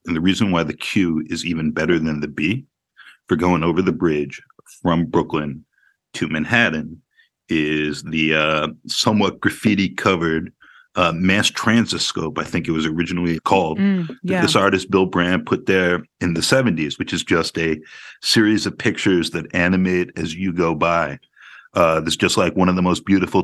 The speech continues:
Speaker 1: things, and I miss dearly, uh, now that I live on the F and only take the Q over the bridge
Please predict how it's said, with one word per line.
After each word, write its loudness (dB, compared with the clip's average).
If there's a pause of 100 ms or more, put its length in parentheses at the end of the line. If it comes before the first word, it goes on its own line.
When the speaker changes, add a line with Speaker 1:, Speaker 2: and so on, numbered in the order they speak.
Speaker 1:
things, 0
and -2
I -2
miss 0
dearly, 2 (480)
uh, 4
now 2
that -2
I 4
live 2
on 0
the -2
F 0
and -8
only 2
take 0
the -8
Q 2
over 0
the -2
bridge 0